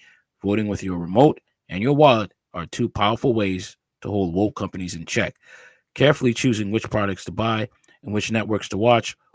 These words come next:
will also help bring more support to other companies and media outlets that have not gone woke. Over the overturning of Roe v. Wade, many Americans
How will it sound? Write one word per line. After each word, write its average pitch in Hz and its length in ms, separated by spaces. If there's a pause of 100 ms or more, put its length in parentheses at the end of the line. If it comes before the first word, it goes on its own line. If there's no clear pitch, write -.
will 123 120
also 165 260
help 110 300 (460)
bring 110 300
more 117 180
support 113 520
to - 120
other 107 160
companies 95 500
and 101 100
media 95 240
outlets 95 440 (220)
that 101 140
have 98 160
not 92 180
gone 85 240
woke. 101 300 (760)
Over 135 200
the 120 100
overturning 127 460
of 104 140
Roe 113 200
v. 110 220
Wade, 131 300
many 113 200
Americans 107 540